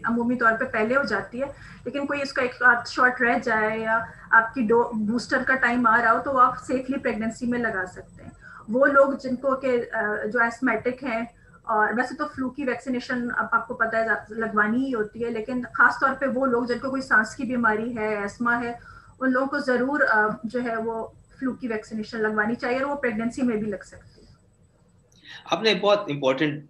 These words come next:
Speaker 2: बातें की और मेरी बहनें जो सुन रही हैं और या वो ख़वातीन जो सुन रही हैं, जो कि vaccinations के मुतालिक थोड़ी सी, अ, और मालूमात हासिल करना चाहें,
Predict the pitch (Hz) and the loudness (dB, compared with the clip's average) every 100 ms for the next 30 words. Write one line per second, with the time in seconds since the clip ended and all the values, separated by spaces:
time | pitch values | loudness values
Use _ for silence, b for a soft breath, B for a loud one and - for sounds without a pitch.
0 | - 117 127 - 139 127 127 131 127 - | -2 -2 -2 0 0 2 0 0 -2 -8
1 | - 113 120 127 127 - 123 117 117 113 | -6 -4 -4 -4 -4 -6 -4 -2 -2 -4
2 | 127 - b _ 110 110 110 113 120 117 | -8 -14 b _ -2 0 2 2 0 0
3 | 117 117 117 107 107 117 113 110 107 110 | -2 -4 -2 -4 -4 -8 -8 -10 -8 -6
4 | 110 110 113 113 107 - 110 110 107 107 | -4 -4 -6 -8 -10 -8 -6 -4 -2 -4
5 | 104 123 117 139 127 120 113 110 113 113 | -6 -6 -6 -8 -8 -10 -4 -2 -2 -2
6 | 113 113 127 120 - 110 107 - 123 127 | -2 -2 -4 -10 -10 -8 -8 -6 -4 -2
7 | 117 110 113 117 107 - 113 110 120 117 | 0 -2 -2 -4 -6 -8 -6 -6 -6 -6
8 | 117 127 | -8 -10